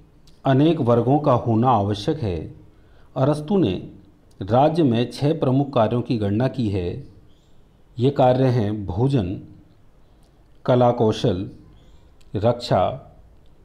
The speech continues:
व्यापार, सार्वजनिक पूट-, पूजा पाठ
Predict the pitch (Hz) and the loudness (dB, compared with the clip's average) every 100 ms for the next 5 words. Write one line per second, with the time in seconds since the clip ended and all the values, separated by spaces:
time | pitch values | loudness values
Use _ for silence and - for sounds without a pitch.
0 | - 101 117 131 110 95 95 - - - | -8 0 2 2 2 0 -2 -6 -20 -20
1 | - - - - - - - _ - - | -20 -20 -20 -20 -20 -20 -20 _ -20 -20
2 | - - _ - 139 131 139 151 151 151 | -20 -20 _ -6 2 2 2 2 2 0
3 | 123 117 123 - - 139 160 151 117 95 | -2 -2 -4 -6 -4 0 2 2 2 2
4 | 110 | 0